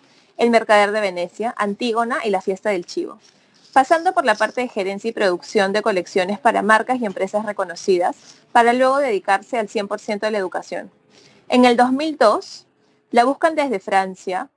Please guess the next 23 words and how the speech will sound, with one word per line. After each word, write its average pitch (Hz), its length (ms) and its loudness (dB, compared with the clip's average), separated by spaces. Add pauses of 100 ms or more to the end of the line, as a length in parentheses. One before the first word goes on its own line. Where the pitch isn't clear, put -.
para 208 220 0
crear 202 340 -2
esta 254 240 -4
formación 208 480 -8
de 220 80 -4
diseño 196 440 -4
con 202 140 -8
un 196 120 -4
sistema 214 380 0
pedagógico 196 720 2
europeo 190 500 0
de 226 100 0
vanguardia. 175 640 -2 (540)
A 208 100 2
la 190 160 4
fecha, 220 500 -4
Modart 214 380 0 (140)
tiene 254 240 -6
más 254 140 -2
de 262 100 -4
doscientos 240 460 -8
cincuenta 196 340 -6
egresados 185 800 -2